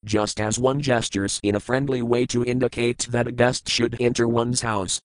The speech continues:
one touches the body of the deity, chants appropriate mantras, and enthusiastically invites the supersoul to enter the form of the deity.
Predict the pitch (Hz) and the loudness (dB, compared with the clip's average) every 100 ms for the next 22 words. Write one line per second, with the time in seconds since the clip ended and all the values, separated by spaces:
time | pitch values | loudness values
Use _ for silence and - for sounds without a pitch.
0 | - 120 127 131 120 - 117 117 117 117 | -4 0 0 2 0 0 -4 0 2 2
1 | 123 117 117 117 113 110 92 87 87 - | 2 0 0 0 2 2 2 -4 -6 -10
2 | _ - 123 131 117 - 113 117 113 113 | _ -2 0 0 -2 2 0 0 -2 0
3 | 117 - 113 107 92 87 87 - _ - | 0 0 0 0 0 0 -2 -4 _ -6
4 | 95 98 98 95 95 98 110 117 127 - | -4 -2 -4 -4 -2 0 2 2 2 0
5 | 123 113 113 113 113 110 113 - 113 - | -2 0 -2 -2 0 0 0 0 -2 0
6 | 113 110 113 113 110 113 113 113 113 110 | -2 -2 -2 2 2 2 0 -2 0 0
7 | 110 - 120 123 113 110 110 110 98 87 | 0 0 0 2 0 0 2 2 2 -4
8 | 85 | -6